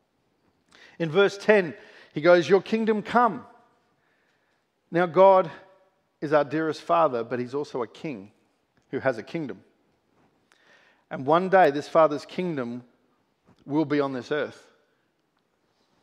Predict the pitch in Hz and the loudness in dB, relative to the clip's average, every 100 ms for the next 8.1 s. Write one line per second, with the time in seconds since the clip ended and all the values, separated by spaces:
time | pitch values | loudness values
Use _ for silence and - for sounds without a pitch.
0 | _ _ - - 147 - 147 123 - 143 | _ _ -14 -6 -4 -4 -10 -10 -2 -2
1 | 139 131 - 131 110 104 _ _ _ 120 | -2 -8 -8 -6 -8 -10 _ _ _ -2
2 | 117 113 113 - 110 127 123 101 101 - | -2 -4 -16 -10 -4 -4 -6 -12 -18 -20
3 | _ _ _ _ _ _ _ _ _ _ | _ _ _ _ _ _ _ _ _ _
4 | 139 156 165 196 202 220 - 202 202 214 | -4 0 2 2 2 -2 0 0 2 2
5 | 180 156 131 208 202 202 196 170 - 185 | 0 -2 -2 -4 -2 -8 -8 -6 -6 -4
6 | 175 202 202 - _ _ _ _ _ _ | -2 -4 -4 -12 _ _ _ _ _ _
7 | _ _ _ 143 131 123 120 104 - _ | _ _ _ -2 -2 -2 -4 -6 -10 _
8 | _ | _